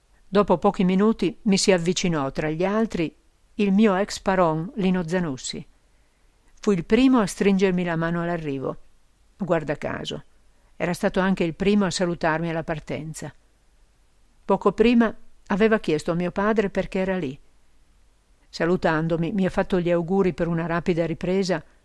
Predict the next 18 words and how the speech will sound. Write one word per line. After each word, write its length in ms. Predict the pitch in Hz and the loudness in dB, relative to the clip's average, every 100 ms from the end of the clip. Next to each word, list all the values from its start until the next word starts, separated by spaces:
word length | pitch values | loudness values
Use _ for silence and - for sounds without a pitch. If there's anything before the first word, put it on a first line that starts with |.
| _ - | _ -8
augurandomi 800 | 190 202 196 208 233 233 202 180 | 0 0 2 4 4 4 4 2
di 140 | 175 175 | -2 -2
tornare 440 | 180 185 170 160 | -2 0 0 -2
al 80 | 156 | -2
più 160 | 180 | -4
presto 340 | 180 214 226 180 | -2 -2 0 0
al 80 | 165 | 0
mio 160 | 190 | -2
posto 320 | - 180 - | -2 -4 -2
di 100 | 175 | -2
lavoro, 480 | 185 180 139 120 165 - _ _ _ | -2 -2 -4 -8 -10 -14 _ _ _
dove 300 | 180 185 175 | 0 0 2
già 200 | 170 185 | 0 0
avevo 280 | 185 175 170 | 0 0 0
lavorato 480 | 160 160 147 151 156 | 0 -2 -2 -4 -6
per 180 | 156 | -6
quattro 360 | - 143 - 160 | -8 -10 -6 -6
anni. 380 | 127 117 113 | -6 -8 -10